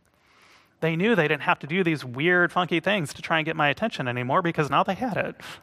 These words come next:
<laughs> which is great. And there was a fabulous side effect that came from this kind of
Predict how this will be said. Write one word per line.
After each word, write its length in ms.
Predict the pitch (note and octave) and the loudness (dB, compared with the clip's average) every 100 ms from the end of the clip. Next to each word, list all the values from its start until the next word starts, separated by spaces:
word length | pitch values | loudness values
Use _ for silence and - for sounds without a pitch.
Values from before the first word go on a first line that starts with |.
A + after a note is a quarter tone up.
| - | -18
<laughs> 360 | - - - - | -20 -20 -20 -16
which 140 | - | -6
is 160 | D#3+ C3+ | -6 -6
great. 500 | - G3 B3 D#3 - _ _ _ _ _ _ _ _ _ _ - _ _ - - - - _ _ _ _ - _ _ | -6 -2 -2 -4 -10 _ _ _ _ _ _ _ _ _ _ -20 _ _ -20 -20 -20 -20 _ _ _ _ -20 _ _
And 80 | A3+ | 6
there 80 | A#3 | 6
was 120 | F#3 | 6
a 80 | F3 | 2
fabulous 640 | - G#3 C4 B3+ B3 A3 | 4 4 6 6 4 4
side 280 | - F#3 G3+ | 4 6 4
effect 360 | E3 D3+ - | 4 4 4
that 140 | F3 - | -6 -8
came 460 | - F3 F#3 F3 | -8 -4 -2 -2
from 360 | C#3+ - D3 C3+ | -4 -2 -2 0
this 180 | C#3 - | -2 -2
kind 320 | - D3 C#3+ | -2 0 0
of 200 | C3 | -2